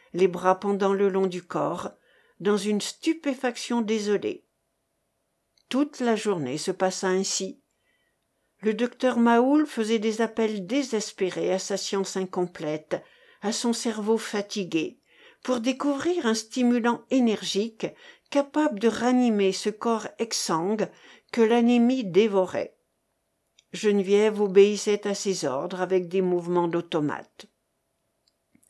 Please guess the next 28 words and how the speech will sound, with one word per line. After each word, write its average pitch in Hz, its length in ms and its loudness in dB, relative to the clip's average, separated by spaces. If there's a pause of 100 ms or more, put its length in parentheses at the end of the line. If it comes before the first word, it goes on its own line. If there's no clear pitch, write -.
(120)
Enfin, 226 440 -2 (440)
très 233 200 -2
tard 269 340 4
dans 175 180 -2
la 156 100 -2
soirée, 190 600 -4 (380)
il 285 140 2
sortit, - 720 -6 (400)
disant 262 540 0
de 185 100 2
cet 190 300 0
accent 196 340 -2
découragé 202 840 -2
qui - 160 -12
révélait 170 560 0
tout 330 160 0
le 214 160 2
désespoir 180 840 -2
de 147 120 -10
sa 156 200 -6
vie 151 200 -6
manquée, « 180 580 -2 (1040)
Je 208 160 -2
vais 202 140 0
chercher 175 440 -2
un 156 140 0
autre 151 260 -6
médecin. - 500 -6